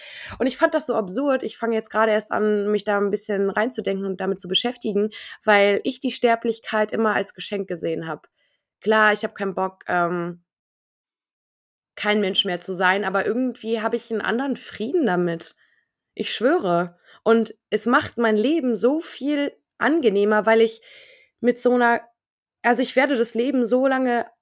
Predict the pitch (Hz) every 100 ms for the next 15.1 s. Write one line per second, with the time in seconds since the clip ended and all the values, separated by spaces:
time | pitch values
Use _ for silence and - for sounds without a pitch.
0 | _ _ - 226 285 - 240 240 - 220
1 | 214 196 214 254 277 233 262 277 _ _
2 | - 220 - - 269 269 269 302 - -
3 | - - 226 226 226 - 202 208 226 240
4 | 262 262 - - 226 226 220 - 233 240
5 | 247 220 214 196 - 233 233 202 180 185
6 | 202 240 262 - - _ - 220 214 214
7 | 214 - - 240 240 - - - 254 247
8 | 233 - 247 247 240 233 - 226 - -
9 | - 220 220 214 - 302 330 185 175 160
10 | 202 - - - _ _ _ _ - 240
11 | - 339 240 226 320 - - 214 196 -
12 | 208 240 254 - _ - - 220 214 214
13 | 220 - 208 233 247 - 214 226 - 233
14 | 220 214 - 254 233 196 - 175 175 175